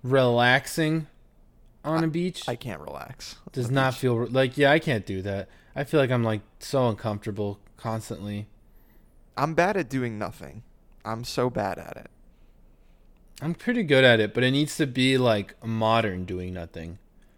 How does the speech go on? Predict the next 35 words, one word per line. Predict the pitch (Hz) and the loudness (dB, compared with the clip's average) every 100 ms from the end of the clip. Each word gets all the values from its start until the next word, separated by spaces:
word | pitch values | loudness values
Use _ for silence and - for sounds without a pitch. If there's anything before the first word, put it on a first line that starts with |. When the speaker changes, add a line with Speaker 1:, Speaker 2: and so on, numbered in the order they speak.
| - - | -20 -8
Speaker 1:
Like, | 110 117 | -4 0
I | |
need | 127 | 0
to | |
be | 123 123 120 120 - - - - - | 2 4 4 2 -4 -16 -20 -20 -8
laying | 117 123 131 | 0 2 4
down | 127 127 | 4 4
on | |
my | 120 | 2
purple | 110 127 113 | 0 -2 0
mattress, | 117 113 107 120 107 - - - _ - _ _ _ _ _ - | 2 2 0 0 0 -2 -12 -18 _ -20 _ _ _ _ _ -6
fucking | 120 107 107 | -4 -2 0
watching | 113 104 101 | 0 0 -4
Netflix. | 101 90 82 82 - - - - - - | -6 -6 -10 -12 -16 -20 -20 -20 -20 -6
Speaker 2:
Okay, | 170 - 113 | -4 -4 -4
like, | 107 110 - - | -6 -8 -14 -18
see, | - 165 | -2 2
but | 143 | 4
that's | 156 180 - | 4 2 -2
not | 123 104 | -6 -6
doing | 110 104 98 101 | -10 -10 -12 -14
n- | 113 101 - | -16 -16 -2
Speaker 1:
I | 143 | 0
see | 160 175 | 4 4
what | 135 | 4
you're | 120 | 0
saying, | - 107 107 | -2 -6 -2
Speaker 2:
Yeah, | 123 104 | 0 2
Speaker 1:
though. | |
Speaker 2:
like, | 117 | 0
Speaker 1:
Okay. | 117 | 0
Speaker 2:
sitting | 131 196 196 | 2 2 0
on | 170 | -6
the | |
beach | 110 117 123 127 - - | -8 -6 -6 -6 -12 -14